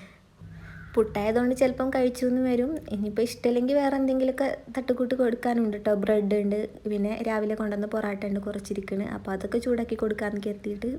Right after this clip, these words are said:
ഉണ്ടാക്കിയെടുക്കുകയാണ്. അപ്പോൾ ഇതിൽ കുറച്ചധികം കപ്പപ്പൊടി ഉണ്ട് ട്ടോ. അപ്പോൾ ഞാനതൊന്ന് കുറച്ച് മാറ്റി വെക്കുന്നുണ്ട്. ഇന്ന് ഉണ്ടാക്കിയെടുക്കാനുള്ളത് മാത്രം, ആ, എടുത്തിട്ട് ബാക്കിയുള്ളത് ഒരു കുപ്പിയിലാക്കി എടുത്ത് വെക്കുകയാണ് ട്ടോ. ഇതിപ്പോൾ മുഴുവനായിട്ട്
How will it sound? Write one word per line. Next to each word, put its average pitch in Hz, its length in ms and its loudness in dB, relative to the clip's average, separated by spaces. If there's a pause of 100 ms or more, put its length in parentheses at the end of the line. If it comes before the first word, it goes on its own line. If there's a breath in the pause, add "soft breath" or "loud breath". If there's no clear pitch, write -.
(280)
ഉണ്ടാക്കിയെടുക്കുകയാണ്. 196 680 -2 (840 loud breath)
അപ്പോൾ 254 200 2
ഇതിൽ 269 160 4 (100)
കുറച്ചധികം 254 680 4
കപ്പപ്പൊടി 220 480 0
ഉണ്ട് 196 140 2 (100)
ട്ടോ. 196 80 0 (260)
അപ്പോൾ 196 200 -4
ഞാനതൊന്ന് 214 480 0
കുറച്ച് 233 360 0
മാറ്റി 220 280 -2
വെക്കുന്നുണ്ട്. 208 460 0 (600 loud breath)
ഇന്ന് 220 180 2 (120)
ഉണ്ടാക്കിയെടുക്കാനുള്ളത് 226 760 4 (120)
മാത്രം, 214 300 -2 (340)
ആ, 214 40 -2 (260)
എടുത്തിട്ട് 208 380 0
ബാക്കിയുള്ളത് 208 440 -2
ഒരു 214 120 -4
കുപ്പിയിലാക്കി 202 540 0 (260)
എടുത്ത് 196 280 -4
വെക്കുകയാണ് 185 380 0
ട്ടോ. 190 100 -2 (560 loud breath)
ഇതിപ്പോൾ 196 280 0
മുഴുവനായിട്ട് 233 640 6